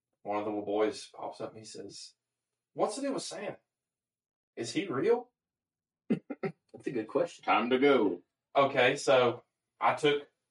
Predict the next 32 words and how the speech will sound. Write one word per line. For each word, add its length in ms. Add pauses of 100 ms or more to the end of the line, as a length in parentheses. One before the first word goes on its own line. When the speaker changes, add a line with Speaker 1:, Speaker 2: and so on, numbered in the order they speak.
(640)
Speaker 1:
five 340
minutes 360
in 80
the 100
class, 640 (380)
and 100
I 60
thought, 140
"All 140
right, 180
this 160
is 60
a 40
good 180
teachable 380
moment." 340 (720)
So 300
I 120
didn't 320
say 580
no, 380 (260)
but 160
what 140
I 100
said 300
was, 260
"Well, 320 (380)
there 160
was 260
a 200
real 380
individual 840